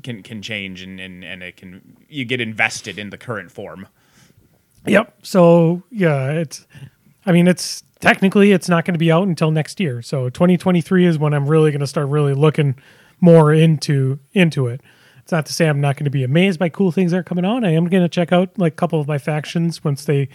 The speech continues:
Speaker 2: get their, uh, actual releases. Um, like, I'd like to see what Cephalix are.
Speaker 1: Yeah. It, it would be, like, I don't know the timing and stuff of when things are, but it, it would be nice to see if Mark four is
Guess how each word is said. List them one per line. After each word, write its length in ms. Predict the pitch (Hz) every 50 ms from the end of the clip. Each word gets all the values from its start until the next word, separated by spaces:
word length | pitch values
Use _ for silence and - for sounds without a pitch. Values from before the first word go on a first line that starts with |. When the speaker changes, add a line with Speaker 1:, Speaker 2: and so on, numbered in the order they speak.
| - _ _ _ _ _ _ _
Speaker 2:
get 220 | - 175 151 _
their, 460 | - 170 151 147 143 139 151 160 139 - _ _ _ _ _ _ _ -
uh, 380 | 151 135 127 123 123 127 131 135 - _ _ _ _ _ _ _ _ _ _ _ _ -
actual 400 | 233 160 127 - - 139 123 123
releases. 1040 | 123 123 151 220 240 202 156 151 156 143 151 185 208 190 - - 135 123 131 127 - _ _ _ _ _ _ _ _ _ _ _ _ _ _ _ _ _ -
Um, 360 | 156 139 123 120 120 120 117
like, 180 | 127 135 131 -
I'd 160 | 175 165 156
like 160 | 170 160 -
to 80 | - 156
see 140 | - - 165
what 160 | 147 143 135
Cephalix 580 | - - 165 147 - - 160 139 131 - - 156
are. 300 | 131 131 131 135 131 127 _ _ _ -
Speaker 1:
Yeah. 180 | 147 - 85 - _ _ _ _ _ _ _ _ -
It, 200 | 175 170 175 170 -
it 120 | 170 175 165
would 80 | 160 165
be, 180 | 175 175 170 160
like, 180 | 151 156 143 -
I 120 | - 147 151
don't 120 | 160 170
know 140 | 170 165 165
the 120 | 160 160
timing 520 | 139 - - - 165 160 160 156 151 147 143
and 140 | 131 120
stuff 320 | - - - 131 117 - -
of 80 | 123
when 200 | 113 123 120 120
things 240 | 117 135 123 117 107
are, 260 | 123 113 110 107 107
but 220 | 101 92 110 107 101
it, 220 | 76 - - _ _ _ -
it 60 | 151
would 160 | 143 135 131
be 120 | 120 135 131
nice 580 | 127 127 131 131 127 127 131 127 123 - - -
to 120 | - 135
see 720 | 117 - - - 131 123 120 117 117 117 113 110 110 101 101 _ _ _ _ _ _ _ _ _ _ _ -
if 180 | - 127 107 107
Mark 260 | 123 123 120 117 -
four 360 | - - 131 123 120 113 110
is 180 | 110 104 98